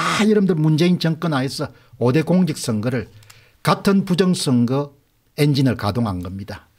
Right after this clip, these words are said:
근데 그 엔진이 다 준비가 돼 있는데 다음에 안 쓰겠습니까? 그 점을 또 걱정하는 겁니다. 예. 이거를 막아야 되지 않겠습니까? 근데 그거를 또 계속 쓰기 위해 가지고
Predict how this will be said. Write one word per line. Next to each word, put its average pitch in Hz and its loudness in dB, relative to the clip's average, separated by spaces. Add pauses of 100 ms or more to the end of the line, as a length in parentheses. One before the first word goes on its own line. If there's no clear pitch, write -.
(880)
근데 175 2
그 190 2
엔진이 180 2
다 135 2
준비가 143 2
돼 135 2
있는데 120 2
다음에 143 2
안 104 -2
쓰겠습니까? 147 -4 (340)
그 165 0
점을 190 2
또 - -4
걱정하는 143 -2
겁니다. - -16 (440)
예. 80 -16 (2500)
이거를 180 4
막아야 160 2
되지 110 -2
않겠습니까? 110 -4 (640)
근데 165 2
그거를 165 2
또 160 0
계속 233 0
쓰기 208 0
위해 120 4
가지고 135 -2